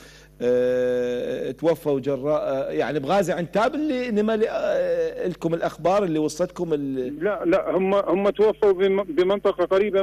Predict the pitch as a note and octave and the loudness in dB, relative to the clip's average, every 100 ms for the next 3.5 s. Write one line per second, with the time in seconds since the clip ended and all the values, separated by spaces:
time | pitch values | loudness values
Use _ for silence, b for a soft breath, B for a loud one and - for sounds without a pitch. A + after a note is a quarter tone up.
0 | F#3+ F3+ F3 D3 D3+ - F3 C#3 C#3 D3+ | 2 2 2 2 -2 2 2 2 2 0
1 | B2+ B2 E3 F#3+ F#3 F#3 F#3 F#3+ E3+ F3 | 0 -4 -2 0 0 0 -2 0 0 0
2 | - G3+ D#3+ - D#3+ D#3 D3+ E3+ E3+ E3 | -2 -2 0 2 2 2 0 0 -2 2
3 | E3 D#3+ E3 E3 | 2 4 4 4